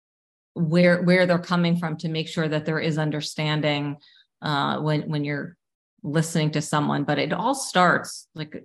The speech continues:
empathetic listening starts with being present. And I think that is often what's missing, because we're so distracted, back to our discussion about social media and our attention spans, we're so distracted that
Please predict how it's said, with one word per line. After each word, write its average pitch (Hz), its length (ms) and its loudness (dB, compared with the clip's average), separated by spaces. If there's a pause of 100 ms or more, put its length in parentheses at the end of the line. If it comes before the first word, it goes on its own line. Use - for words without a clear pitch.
empathetic 170 600 4
listening 151 640 -2
starts 151 500 -2
with 151 240 -6
being 143 400 0
present. 233 640 2 (540)
And 165 500 4
I 165 100 -2
think 165 280 -4
that 156 460 2
is - 220 -8 (520)
often 165 600 4
what's 156 300 -4
missing, 160 640 0 (500)
because 170 280 0
we're 170 140 2
so 180 460 4
distracted, 170 760 2
back 151 260 -4
to 165 120 -2
our 147 120 -2
discussion 147 480 -4
about 147 220 -4
social 151 300 -2
media 156 640 2 (280)
and 151 160 0
our 143 120 0
attention 160 480 0
spans, 170 400 2
we're 151 80 -8
so 151 220 -6
distracted 151 680 -2
that 139 300 0